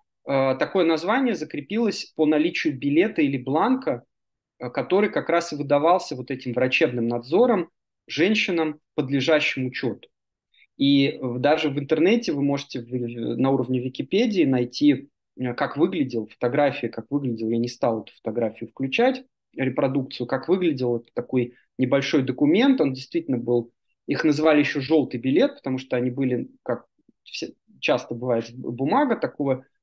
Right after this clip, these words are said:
э, песочно-желтого цвета в девятнадцатом веке. И туда было вписано имя, отчество, там, дата рождения. Вот такие формуляры,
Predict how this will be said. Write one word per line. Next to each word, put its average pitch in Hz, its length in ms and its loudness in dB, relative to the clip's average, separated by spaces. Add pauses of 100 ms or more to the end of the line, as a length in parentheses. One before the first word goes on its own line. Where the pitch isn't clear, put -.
(200)
э, 123 280 2
песочно-желтого 139 960 0
цвета 240 400 -2
в 175 80 -8
девятнадцатом 139 600 -6
веке. 120 380 -2 (920)
И 135 500 2
туда 147 240 4
было 170 220 4
вписано 127 580 -4
имя, 123 280 -2
отчество, 170 880 0 (320)
там, 110 340 -8
дата 127 500 -2
рождения. 190 680 2
Вот 156 220 -2
такие 147 460 -2
формуляры, 190 680 0